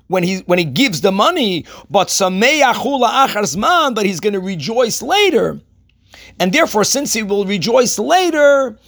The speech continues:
he's gonna thank the Avodah Zarah today. Now, there's a Gavaldik, uh, approach that the Rebbe has when it comes to all arguments between Rabbi Meir and Rabbi Yehuda.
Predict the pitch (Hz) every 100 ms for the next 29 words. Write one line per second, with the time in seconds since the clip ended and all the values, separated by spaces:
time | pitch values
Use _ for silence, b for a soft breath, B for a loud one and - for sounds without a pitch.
0 | b b 233 226 240 233 - 285 277 240
1 | - - 196 208 196 185 220 208 196 196
2 | 156 139 - _ _ _ _ - _ B
3 | B B - 165 170 175 170 156 147 214
4 | 302 277 269 - 214 190 180 - 160 -
5 | - 190 170 151 - - b b - 156
6 | 151 170 233 233 226 202 214 185 175 -
7 | 170 151 - 214 208 - 180 - 269 269
8 | 269 247 233 247 240 233 233 220 196 208
9 | - 208 196 185 190 196 208 220 202 185
10 | 180 165 165 165 175 147 120